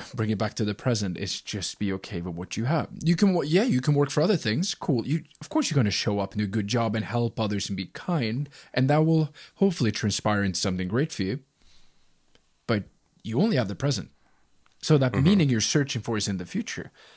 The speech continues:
Speaker 1: And if you're gonna keep looking into your own head and fantasy and not find it there even, you might as well start looking in the present about what you have, even though it might not seem meaningful.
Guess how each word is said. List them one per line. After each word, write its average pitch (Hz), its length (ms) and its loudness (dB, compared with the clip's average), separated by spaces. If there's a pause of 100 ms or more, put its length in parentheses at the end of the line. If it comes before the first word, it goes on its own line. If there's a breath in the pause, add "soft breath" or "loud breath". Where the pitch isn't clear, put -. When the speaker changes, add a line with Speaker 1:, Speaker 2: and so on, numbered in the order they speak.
(380 soft breath)
Speaker 1:
And 131 120 2
if 139 80 2
you're 156 100 2
gonna 156 160 4
keep - 280 0
looking 135 400 2
into 135 340 0
your 110 240 -2
own 104 60 -2
head 131 280 0
and 107 100 -2
fantasy 185 600 0
and 117 120 0
not 117 180 0
find 110 260 0
it 101 120 -6
there 156 200 2
even, 95 400 -4 (280 soft breath)
you 127 120 0
might 139 180 2
as 139 140 -2
well 123 80 -2
start 113 260 -2
looking 117 240 -2
in 110 80 0
the 113 60 -4
present 123 500 -2
about 110 220 -2
what 104 220 -4
you 120 100 -2
have, 156 320 -4 (260 soft breath)
even 151 280 0
though 143 80 4
it 135 80 0
might 131 180 -2
not 131 120 -4
seem 170 280 -2
meaningful. - 540 -6